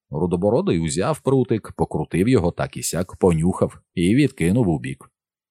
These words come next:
«Е, ні», — заперечив Максим, — «ви у мене пальчики оближете». Він нахилився і підняв прутик. Рудобородий не перечив.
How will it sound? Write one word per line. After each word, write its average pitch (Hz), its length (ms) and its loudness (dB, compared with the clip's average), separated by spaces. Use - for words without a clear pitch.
«Е, 92 380 0
ні», — 165 320 0
заперечив 80 560 0
Максим, — 67 480 -6
«ви 98 220 4
у 104 100 6
мене 101 240 2
пальчики 135 480 -2
оближете». 107 600 2
Він 160 220 4
нахилився 156 580 2
і 147 80 0
підняв 80 440 0
прутик. - 560 -6
Рудобородий 151 800 0
не 87 140 2
перечив. 76 560 -6